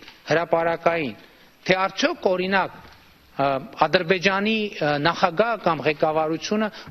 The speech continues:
ոչինչ չունի ասելու Լեռնային Ղարաբաղի ժողովրդին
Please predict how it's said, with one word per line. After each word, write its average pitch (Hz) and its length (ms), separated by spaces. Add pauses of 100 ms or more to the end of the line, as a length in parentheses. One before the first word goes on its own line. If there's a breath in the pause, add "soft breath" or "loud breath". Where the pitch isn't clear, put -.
ոչինչ 214 400
չունի 214 340 (120)
ասելու 180 440 (560 loud breath)
Լեռնային 196 400
Ղարաբաղի 165 600
ժողովրդին 151 720